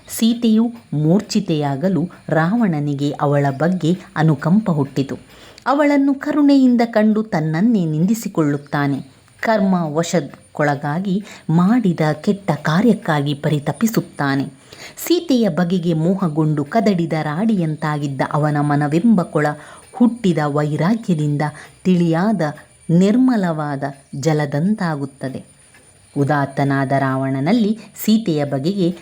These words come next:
ನೀಲಿರಾಗ ಹುಟ್ಟುತ್ತದೆ. ಸೂರ್ಯನು ತನಗೆ ಹತ್ತಿದ ಸಂಧ್ಯಾರಾಗದಿಂದ ಮುಕ್ತಗೊಳ್ಳುವಂತೆ ರಾವಣನು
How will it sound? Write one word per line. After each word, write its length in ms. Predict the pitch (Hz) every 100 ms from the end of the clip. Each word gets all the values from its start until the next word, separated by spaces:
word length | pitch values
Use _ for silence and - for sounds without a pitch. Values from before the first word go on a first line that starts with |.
| -
ನೀಲಿರಾಗ 640 | 156 170 233 202 156 143 135
ಹುಟ್ಟುತ್ತದೆ. 640 | 131 127 - - - - - _ - - - -
ಸೂರ್ಯನು 640 | - - 339 339 302 285 294
ತನಗೆ 500 | - 220 180 175 175
ಹತ್ತಿದ 500 | - 160 - 165 151 147 143
ಸಂಧ್ಯಾರಾಗದಿಂದ 1000 | 143 139 143 208 240 185 151 139 143 143 143
ಮುಕ್ತಗೊಳ್ಳುವಂತೆ 1000 | 139 - 143 139 135 135 185 233 185 180 - -
ರಾವಣನು 680 | 143 139 139 139 135 156 277